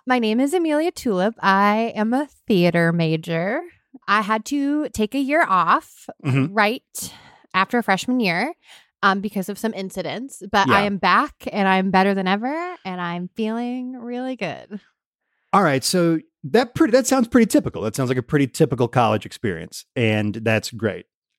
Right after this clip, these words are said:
Speaker 2: Now let's get into the part that isn't so typical. You are, or were, I guess,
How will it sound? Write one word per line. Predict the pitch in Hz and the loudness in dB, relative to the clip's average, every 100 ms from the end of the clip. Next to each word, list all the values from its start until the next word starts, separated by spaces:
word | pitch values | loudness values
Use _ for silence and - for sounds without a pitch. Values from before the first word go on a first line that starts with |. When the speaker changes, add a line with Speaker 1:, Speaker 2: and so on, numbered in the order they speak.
| _ - | _ -2
Speaker 2:
Now | 139 | 2
let's | 165 - | 2 2
get | 208 | 4
into | 208 | 4
the | 165 | 4
part | 151 135 | 2 0
that | 127 110 | 2 0
isn't | 110 101 95 | 0 -2 -6
so | - 85 | -6 -6
typical. | - 82 - 90 | -8 -14 -10 -10
You | 95 113 151 175 170 - | -4 0 2 2 -2 -2
are, | 123 117 113 107 104 120 _ _ - | 0 2 0 -2 -6 -10 _ _ -2
or | 113 | 0
were, | 104 117 120 85 | 2 4 4 2
I | |
guess, | 85 110 92 | -2 -2 -2